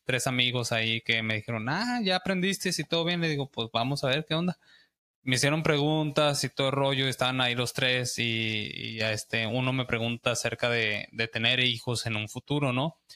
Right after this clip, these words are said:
Digo, pues, eh, le di la respuesta, le dije que ahí, eh,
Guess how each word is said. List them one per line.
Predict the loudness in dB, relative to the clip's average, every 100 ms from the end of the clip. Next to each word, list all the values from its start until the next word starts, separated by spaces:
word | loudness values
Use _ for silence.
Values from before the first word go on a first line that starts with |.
| -20 _ _ _ -2
Digo, | 0 0 -2
pues, | 2 4 2 0 0
eh, | 0 2 2
le | 2 2
di | 2 4
la | 2
respuesta, | 2 -2 0 2 2 0 -4 0 2 4 4 4 2 0
le | 0 2
dije | 0 -2 -4
que | 0
ahí, | 2 2 2 0 0 0 0
eh, | 0 0 0 0 -4